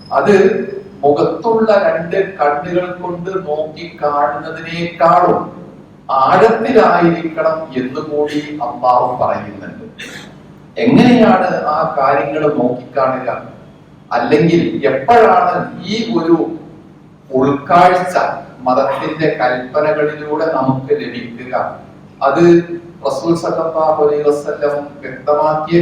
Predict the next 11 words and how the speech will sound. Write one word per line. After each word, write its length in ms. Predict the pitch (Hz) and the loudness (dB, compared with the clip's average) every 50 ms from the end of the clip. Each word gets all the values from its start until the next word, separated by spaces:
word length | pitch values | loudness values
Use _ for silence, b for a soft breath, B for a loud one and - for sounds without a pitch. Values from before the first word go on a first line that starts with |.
| 170 - | 2 0
കാര്യമാണ്. 560 | - 90 - - - - - - - - - - - - - - - - - - - - - 139 | -4 -4 -4 -6 -8 -10 -10 -10 -10 -12 -14 -18 -20 -20 -20 -20 -20 -20 -20 -20 -12 -4 2 4
ഓരോ, 240 | 147 147 - 180 196 202 208 208 - 165 160 | 6 6 6 6 4 4 4 2 2 0 0
ഓരോ 260 | 165 175 180 196 208 220 220 220 - | 0 2 4 6 8 8 8 6 4
കാര്യങ്ങൾ 400 | 165 - - - - - - 151 147 147 | 2 0 0 0 -2 -4 -2 0 0 0
എടുത്താലും 520 | 147 127 - - - 127 - - - - - - - - - - - - - 175 | 0 0 -2 0 0 2 2 0 -2 -6 -8 -14 -18 -20 -20 -20 -16 -8 -4 -2
അത്തരത്തിൽ 600 | 185 180 - - 220 220 220 220 220 220 220 208 214 226 - - - | -2 -2 0 2 4 6 6 6 4 4 0 -2 -2 -2 -2 -2 -4
ഉൾക്കാഴ്ച 680 | - - - - - 165 165 165 175 170 170 170 - 180 175 175 | -4 -6 -6 -6 -2 0 2 4 4 2 0 0 -2 -4 -4 -2
കിട്ടുന്ന 460 | 151 - - 147 151 147 143 143 143 143 143 - - | -4 -4 -6 -6 -6 -4 -2 0 0 0 0 -2 -4
സംഗതികൾ 600 | - 117 120 123 131 139 139 - 143 143 147 - - - - - - - - - | -6 -6 -4 -4 -2 -2 -2 -2 -2 0 0 0 0 -2 -10 -14 -10 -4 -2 0
അവിടെയെല്ലാം 800 | - 139 - - - - - - - - - 127 127 127 131 127 127 127 - - - - - - - - - - - - - - - - - - 123 | 2 4 4 4 2 2 0 -2 -6 -8 -6 -4 -2 0 0 -2 -2 -4 -8 -14 -18 -20 -20 -20 -20 -20 -20 -20 -20 -20 -20 -20 -20 -20 -12 -4 -4
വിധികളായോ 840 | 123 123 - 139 135 160 160 - - - - - - - - 117 - | -2 -2 0 0 2 4 4 4 4 4 2 2 0 0 0 0 -2